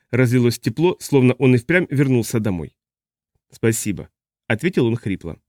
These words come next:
Марна упала на колени перед огнём и протянула к нему руки, пытаясь согреться. Верёвка свисала с запястья, перетёртая посередине её отчаянными усилиями в то время,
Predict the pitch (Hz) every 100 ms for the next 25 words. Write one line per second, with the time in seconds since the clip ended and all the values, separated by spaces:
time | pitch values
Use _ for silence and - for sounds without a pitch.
0 | _ _ _ _ _ _ 120 131 123 127
1 | 113 131 120 120 - 123 120 113 123 113
2 | 117 110 185 - 123 120 123 127 185 131
3 | - 127 151 127 110 - 120 110 107 135
4 | 131 90 - - - _ _ _ _ -
5 | 127 127 - 117 - 127 127 117 110 120
6 | - 170 - 101 - _ _ 127 117 175
7 | 190 120 113 117 - 123 131 175 120 131
8 | 135 139 - 139 120 117 117 - 117 180
9 | 170 131 113 - 120 160 147